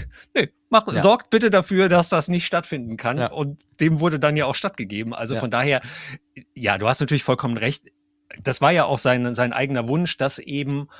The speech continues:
Speaker 1: Hoffenheim zurückkehrt zum fünfzig plus eins, was ja in, in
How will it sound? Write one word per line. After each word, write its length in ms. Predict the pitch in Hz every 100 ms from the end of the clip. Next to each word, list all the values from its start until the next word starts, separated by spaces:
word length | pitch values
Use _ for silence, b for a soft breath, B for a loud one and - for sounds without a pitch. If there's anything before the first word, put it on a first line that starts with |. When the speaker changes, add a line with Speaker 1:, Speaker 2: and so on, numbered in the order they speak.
| B B B
Speaker 1:
Hoffenheim 640 | - 156 170 131 139 139
zurückkehrt 680 | - 131 151 - 139 135 -
zum 200 | - 135
fünfzig 420 | - 160 - -
plus 180 | - 110
eins, 360 | 139 190 185 139
was 160 | 135
ja 100 | 135
in, 380 | 131 127 120 120
in 440 | 120 117 110 131